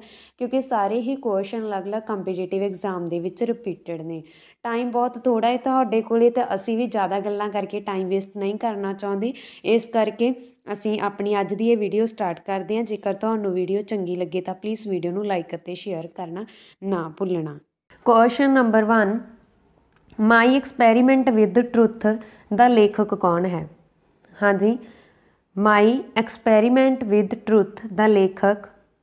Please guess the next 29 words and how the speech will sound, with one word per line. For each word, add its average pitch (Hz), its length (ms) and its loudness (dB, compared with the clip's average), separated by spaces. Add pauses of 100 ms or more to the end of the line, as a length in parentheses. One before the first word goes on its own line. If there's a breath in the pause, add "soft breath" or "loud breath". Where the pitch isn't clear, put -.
(220)
ਹਰ 233 240 4
ਇੱਕ 262 160 0
ਕੁਐਸਚਨ 240 400 4
ਨੂੰ 269 120 2
ਅਟੈਂਪਟ 220 340 0
ਕਰਨ 254 300 4
ਦੇ 254 120 4
ਲਈ 233 200 2
ਤੁਹਾਨੂੰ 226 400 2
ਤਿੰਨ 220 260 2
ਸੈਕਿੰਡ 226 380 2
ਦਿੱਤੇ 233 300 2
ਜਾਣਗੇ 220 400 0
ਤੇ 254 120 0
ਲਾਸਟ 208 400 2
ਦੇ 254 100 4
ਵਿੱਚ 240 200 0
ਜ਼ਰੂਰ 208 340 0
ਦੱਸਣਾ 226 380 0
ਕਮੈਂਟ 208 360 -4
ਬਾਕਸ 208 360 2
ਦੇ 208 80 2
ਵਿੱਚ 214 220 -2 (420 loud breath)
ਕਿ 262 100 0
ਤੁਹਾਡੇ 233 400 6
ਕਿੰਨੇ 226 340 2
ਕੁਐਸਚਨ 208 460 2
ਸਹੀ 202 380 4
ਗਏ। 165 280 2